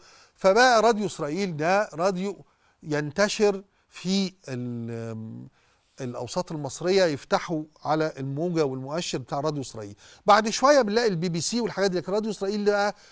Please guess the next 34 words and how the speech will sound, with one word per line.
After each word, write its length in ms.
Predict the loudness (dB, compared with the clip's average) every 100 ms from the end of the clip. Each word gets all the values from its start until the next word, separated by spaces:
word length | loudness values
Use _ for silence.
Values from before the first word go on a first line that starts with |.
| _ -6
لأنه 160 | -4
كان 160 | -2 -4
مخصص 840 | -2 2 2 2 -2 -2 -6 -10 -10
لنشر 920 | -4 -2 -2 -4 0 2 2 -4 -14 _ _ _ -10
الأخبار 680 | -8 -4 -4 2 8 8 8
التي 300 | 2 0 -2
تبدو 520 | 2 4 4 0 -4 -6 _ _ _ _
شائعات 680 | -6 -2 2 6 6 6 2
في 80 | -2
الواقع 380 | 0 2 2 0
المصري، 500 | 0 -2 -2 -2 0
هو 140 | 2
بيقدمها 420 | 0 -2 0 -2
كأنها 220 | -2 -4
حقائق 560 | -4 -2 2 2 2 0
أو 120 | 2
العكس. 540 | 4 2 0 -8 -8 -12 _ _ _ _ _ _ _ _ _ _ _ _ _ _ _ _ _ _ _
فكان 260 | 0 4
يقول 140 | 6 6
لك: 120 | 6
"أنا 140 | 4
سمعت 320 | 2 4 4 4
الكلام 280 | 4 6
ده 80 | 4
في 100 | 4
راديو 180 | 2 0
إسرائيل، 380 | -2 -4 -4 -8 _ -6
ده 140 | 2
راديو 260 | 4 4 2
إسرائيل 340 | -2 -2 -4
بيقول". 460 | -4 -6 -4 -6 -8
فبدا 640 | -12 -4 8 10 12 10 10
وكأن 720 | 8 4 0 0 0 0 -4
الحصول 640 | -6 -6 -8 -6 -6 -8